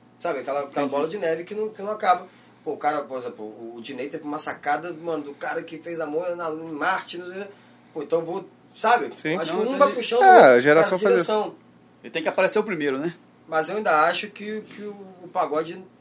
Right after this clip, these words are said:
Speaker 1: tem a sua característica ali, que não é exatamente essa.
Speaker 3: É, e eu acho que tá até, já tá tendo muita influência do sertanejo, sim. Tem várias,
Speaker 2: Sim, tem vários
Speaker 3: tem muitas
Speaker 2: compositores
Speaker 3: frases que eu
Speaker 2: sendo
Speaker 3: já, que eu não,
Speaker 2: gravados.
Speaker 3: não ouvia.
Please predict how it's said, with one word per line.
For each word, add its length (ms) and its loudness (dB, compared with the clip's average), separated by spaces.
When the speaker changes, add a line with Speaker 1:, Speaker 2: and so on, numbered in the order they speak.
Speaker 1:
tem 200 -4
a 60 -4
sua 200 -8
característica 640 -8
ali, 240 -8
que 200 -16
não 320 -10
é 180 -8
exatamente 480 -12
essa. 80 0
Speaker 3:
É, 140 6
e 40 4
eu 80 12
acho 140 10
que 60 -12
tá 80 4
até, 280 4
já 120 6
tá 120 6
tendo 220 2
muita 380 2
influência 460 0
do 80 -10
sertanejo, 460 -4
sim. 200 -6
Tem 140 -6
várias, 260 4
Speaker 2:
Sim, 160 -4
tem 140 -4
vários 200 2
Speaker 3:
tem 80 2
muitas 280 4
Speaker 2:
compositores 340 10
Speaker 3:
frases 20 -
que 60 2
eu 40 8
Speaker 2:
sendo 100 4
Speaker 3:
já, 60 4
que 60 4
eu 40 2
não, 80 6
Speaker 2:
gravados. 300 6
Speaker 3:
não 80 2
ouvia. 420 0